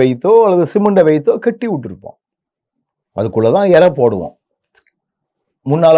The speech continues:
போட்டா சிதறி விடும். அந்த மாட்டு மோத்திரம் பட்டா அது திங்காது.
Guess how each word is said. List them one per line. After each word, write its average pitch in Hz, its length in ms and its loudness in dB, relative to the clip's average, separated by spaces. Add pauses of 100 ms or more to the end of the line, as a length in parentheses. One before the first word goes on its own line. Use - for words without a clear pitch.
(100)
போட்டா 175 180 0 (120)
சிதறி 185 360 4
விடும். 107 260 -4 (1160)
அந்த 135 120 0 (120)
மாட்டு 180 320 0
மோத்திரம் 175 360 2
பட்டா 160 240 0
அது 180 80 -4 (120)
திங்காது. 180 420 0